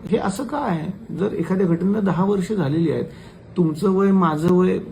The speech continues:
काही कम्पॅरिझनच होऊ शकत नाही या सगळ्या गोष्टींचं.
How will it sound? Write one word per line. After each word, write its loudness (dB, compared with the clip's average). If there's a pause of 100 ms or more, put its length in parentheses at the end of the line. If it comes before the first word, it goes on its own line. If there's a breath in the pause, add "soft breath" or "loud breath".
(300)
काही -2
कम्पॅरिझनच 2
होऊ 4
शकत -2
नाही -4
या -4
सगळ्या -2
गोष्टींचं. -2